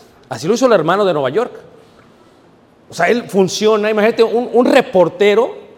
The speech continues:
ético, con valores cristianos, hermanos. Imagínate la, lo increíble. Ese tipo de representante. O sea, si tuvieras un funcionario en el gobierno, imagínate tú que, o que, no lo es, ¿verdad? Pero que Obrador fuera cristiano. No se asusten, hermanos, que es un ejemplo solamente.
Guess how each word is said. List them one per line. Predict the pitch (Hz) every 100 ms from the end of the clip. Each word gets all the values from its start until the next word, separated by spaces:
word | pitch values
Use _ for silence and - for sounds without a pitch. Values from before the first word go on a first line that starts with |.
| -
ético, | 156 240 - 240 - 143 117
con | 147 156
valores | 156 175 262 285
cristianos, | 185 160 - 214 294 254
hermanos. | 170 123
Imagínate | 160 214 -
la, | 220
lo | 175 175
increíble. | 165 208 247 160 - - - _
Ese | 165 202
tipo | - 262
de |
representante. | 190 - 147 165 156 208 254 165 - - - _ _ _ _ _ _ _ _
O |
sea, | 170
si | 135
tuvieras | 160 226 247
un | 294
funcionario | 262 226 190 196 240
en |
el | 220
gobierno, | 147 147 190 233 165
imagínate | 170 175 262
tú | 254
que, | 254
o | 247 185
que, | 185 151 - - - - - 135
no | 147
lo | 196 196
es, | 143
¿verdad? | 143 135
Pero | 127
que | 160
Obrador | 156 151 214
fuera | 202 220 220
cristiano. | 175 156 175 - 330 - - - _ _ _ _ _ _ _ _ _ _ _ _ -
No | 131
se |
asusten, | 160 175 196
hermanos, | 135 110
que | 127
es | 151
un | 170
ejemplo | 175 165
solamente. | 170 160 160